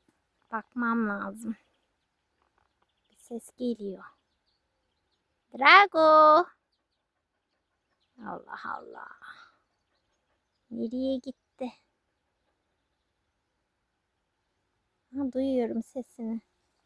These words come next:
Geliyor. Sanırım yanıldım. Nerede olabilir acaba? O böyle dağdan aşağıya iniyor, çayırlara iniyor.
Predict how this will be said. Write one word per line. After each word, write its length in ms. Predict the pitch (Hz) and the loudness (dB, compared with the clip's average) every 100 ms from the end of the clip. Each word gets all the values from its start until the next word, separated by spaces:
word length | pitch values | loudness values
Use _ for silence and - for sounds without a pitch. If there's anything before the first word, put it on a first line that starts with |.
| _ | _
Geliyor. 540 | - 247 247 269 226 214 - - - _ _ _ _ _ _ _ _ _ _ _ _ _ _ | -8 -4 -2 -2 -2 -6 -12 -20 -20 _ _ _ _ _ _ _ _ _ _ _ _ _ _
Sanırım 580 | - 247 240 226 226 | -12 -4 -4 -2 -2
yanıldım. 680 | 220 226 233 233 233 - 240 - _ _ _ _ _ _ _ _ _ _ _ _ _ _ _ _ _ _ _ _ _ _ _ _ _ _ _ _ _ _ _ _ | -2 -2 0 0 -2 -4 -10 -10 _ _ _ _ _ _ _ _ _ _ _ _ _ _ _ _ _ _ _ _ _ _ _ _ _ _ _ _ _ _ _ _
Nerede 460 | 233 214 220 226 269 | -12 -10 -8 -8 -6
olabilir 640 | 269 277 262 254 240 233 | -6 -6 -10 -10 -10 -8
acaba? 540 | 233 220 240 233 - 233 - _ _ _ _ _ _ _ _ _ _ _ _ _ _ _ _ _ _ _ _ _ _ _ _ _ _ _ _ _ _ _ _ _ _ _ _ _ _ _ _ _ _ _ _ _ _ _ - | -8 -10 -16 -14 -14 -14 -20 _ _ _ _ _ _ _ _ _ _ _ _ _ _ _ _ _ _ _ _ _ _ _ _ _ _ _ _ _ _ _ _ _ _ _ _ _ _ _ _ _ _ _ _ _ _ _ -6
O 200 | 269 254 | -4 4
böyle 400 | 277 262 254 233 | 6 6 2 2
dağdan 440 | 247 240 247 247 | 4 4 2 -4
aşağıya 760 | - 240 240 - 247 233 240 233 | -2 -2 -2 -2 0 0 0 -4
iniyor, 500 | - 220 208 202 208 | -4 -4 -4 -4 -6
çayırlara 720 | - 233 214 202 202 214 208 | -8 -6 -4 -4 -2 -2 -2
iniyor. 540 | 202 202 190 190 196 | -4 -6 -8 -8 -10